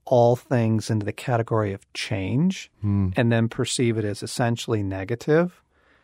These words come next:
Speaker 1: Things to be adjusted to, accommodations, sacrifices must be made, rising up, make better choices, be more disciplined, whatever it is.
Speaker 2: Mm-hmm.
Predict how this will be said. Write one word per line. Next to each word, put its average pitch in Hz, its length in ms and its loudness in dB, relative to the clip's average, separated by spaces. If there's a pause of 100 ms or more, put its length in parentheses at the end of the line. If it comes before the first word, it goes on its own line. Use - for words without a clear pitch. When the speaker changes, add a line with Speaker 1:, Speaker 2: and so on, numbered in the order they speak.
(320)
Speaker 1:
Things 113 360 0
to 135 100 -2
be 117 120 2
adjusted 110 680 -2
to, 110 360 -2
accommodations, 113 920 -2
sacrifices 113 1080 -4
must 110 300 -4
be 120 120 -2
made, 107 520 -4
rising 101 540 -2
up, 104 340 -2
make 104 240 -6
better 113 240 0
choices, 107 720 -6
be - 160 -8
more 107 220 -2
disciplined, 113 600 -6
whatever 143 280 4
it 101 180 -8
is. - 80 -14
Speaker 2:
Mm-hmm. 95 540 -2